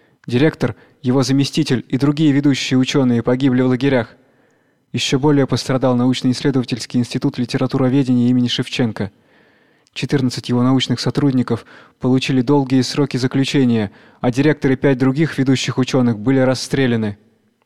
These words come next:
Жертвами пала большая часть сотрудников Украинского института востоковедения, редколлегии Украинской советской энциклопедии, Украинской ассоциации по созданию новой украинской орфографии.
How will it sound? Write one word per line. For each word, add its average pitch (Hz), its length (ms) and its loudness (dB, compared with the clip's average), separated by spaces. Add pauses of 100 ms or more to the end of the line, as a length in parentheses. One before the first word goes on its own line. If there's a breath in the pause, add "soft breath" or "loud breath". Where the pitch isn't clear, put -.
(760)
Жертвами 123 520 0
пала 120 300 2
большая 123 380 0
часть 135 260 -2
сотрудников 127 600 -2
Украинского 127 520 -2
института 123 420 -4
востоковедения, 113 880 -2 (440 soft breath)
редколлегии 117 600 0
Украинской 120 420 -2
советской 117 440 -2
энциклопедии, 113 680 -2 (420 soft breath)
Украинской 135 520 0
ассоциации 127 540 -2
по 123 100 -2
созданию 123 480 0
новой 123 240 2
украинской 123 480 0
орфографии. 117 680 -2